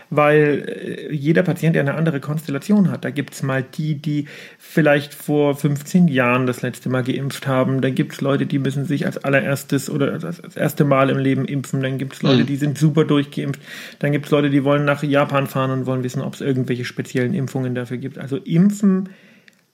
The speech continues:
Speaker 1: ist wirklich, äh, nicht so
Speaker 2: Mhm.
Speaker 1: ohne, ne? Also das
Speaker 2: Ja,
Speaker 1: muss man,
Speaker 2: ja.
Speaker 1: muss man echt sagen. Und, ähm, gehört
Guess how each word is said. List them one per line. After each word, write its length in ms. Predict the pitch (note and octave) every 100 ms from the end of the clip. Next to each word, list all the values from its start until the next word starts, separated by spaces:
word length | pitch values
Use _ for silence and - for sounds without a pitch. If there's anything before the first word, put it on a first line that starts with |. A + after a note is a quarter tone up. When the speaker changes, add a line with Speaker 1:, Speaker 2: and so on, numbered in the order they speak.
| -
Speaker 1:
ist 380 | E3+ D#3+ - - _ _ _
wirklich, 720 | C#3 D#3 D3+ D#3 C#3 - - G2+ B2 -
äh, 20 |
nicht 580 | D#3 D3 C#3+ D#3+ E3 -
so 160 | C3 B2+
Speaker 2:
Mhm. 120 | A#2 -
Speaker 1:
ohne, 240 | A#2+ -
ne? 240 | - F#3 G#3
Also 200 | D3+ C#3
das 140 | C#3+
Speaker 2:
Ja, 80 | C3+
Speaker 1:
muss 160 | D#3+ D#3+
man, 240 | D3+ C#3+
Speaker 2:
ja. 40 | C#3+
Speaker 1:
muss 200 | C#3+ C#3
man 120 | C#3
echt 220 | - -
sagen. 380 | - C3+ F#3 G#3 - - - - _ _
Und, 600 | D3+ D3 C#3+ D3 C#3+ -
ähm, 800 | D#3 D3 C#3+ C#3+ C#3 C3+ C3 B2+
gehört 400 | C#3+ C3+ D3 D3